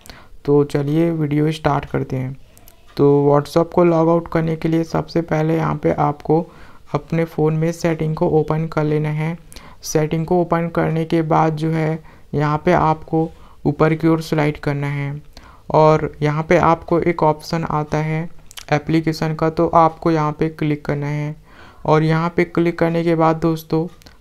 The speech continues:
यहाँ पे आपको मैनेज एप्लीकेशन का ऑप्शन आता है, तो यहाँ पे आपको क्लिक कर लेना है। यहाँ पे आप जैसे ही क्लिक करेंगे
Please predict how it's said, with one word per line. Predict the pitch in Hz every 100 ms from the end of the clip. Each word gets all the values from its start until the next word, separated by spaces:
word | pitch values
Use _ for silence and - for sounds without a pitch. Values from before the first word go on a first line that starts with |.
| -
यहाँ | 156 151
पे | 156
आपको | 170 160 - 165
मैनेज | 156 151 156 156 151
एप्लीकेशन | 156 156 160 156 160 160
का | 165
ऑप्शन | 156 156 156 - 160
आता | 151 151 151
है, | 156 156 165 - - - - -
तो | 147 151
यहाँ | 151 143 151
पे | 175
आपको | 160 156 156 165
क्लिक | 165 160 156 156
कर |
लेना | 147 143 143
है। | 143 143 143 - - - - - -
यहाँ | 143 147 165
पे | 180
आप | 180 170
जैसे | 165 160 160
ही | 170 175
क्लिक | - 165 165
करेंगे | 165 165 165 165 165